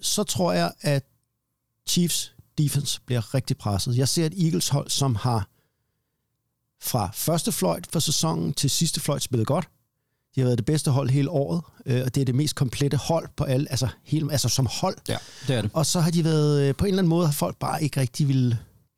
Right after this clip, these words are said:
Speaker 1: "Ah, er de nu så gode?" Men hvis man ser dem, de har været kontinuerligt gode i september, oktober, øh, november, hele vejen igennem, lige til nu. Jeg tror på, at de vinder Eagles.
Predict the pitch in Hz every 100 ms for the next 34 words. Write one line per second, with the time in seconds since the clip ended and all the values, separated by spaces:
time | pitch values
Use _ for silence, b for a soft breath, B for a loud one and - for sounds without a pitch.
0 | _ _ _ _ _ _ _ _ - -
1 | 107 110 117 110 110 98 - 107 98 104
2 | _ _ _ _ 131 123 113 120 110 180
3 | 190 156 147 135 - 127 180 208 165 165
4 | - - 190 196 175 139 190 180 180 175
5 | 160 147 147 170 170 131 175 165 143 107
6 | 123 - _ 156 170 127 117 - B B
7 | B B B B B B B _ _ _
8 | 151 - 151 - 143 139 127 - - 123
9 | 110 _ _ _ - 104 107 -